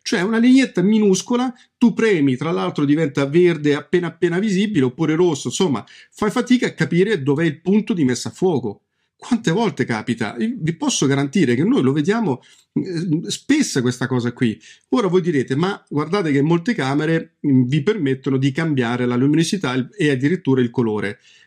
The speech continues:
Va bene, ottimo, a parte il fatto che secondo me è una complicazione inutile su un menu che già è pieno di miliardi di voci,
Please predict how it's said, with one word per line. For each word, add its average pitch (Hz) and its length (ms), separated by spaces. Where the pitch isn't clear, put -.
Va 208 160
bene, 135 520
ottimo, 123 680
a - 80
parte 151 160
il 139 60
fatto 127 320
che 127 100
secondo 120 320
me 131 80
è 135 60
una 120 160
complicazione 135 880
inutile 135 540
su 135 180
un 135 120
menu 131 380
che 151 160
già 127 280
è 135 120
pieno 135 380
di 123 100
miliardi 123 540
di 117 80
voci, 107 440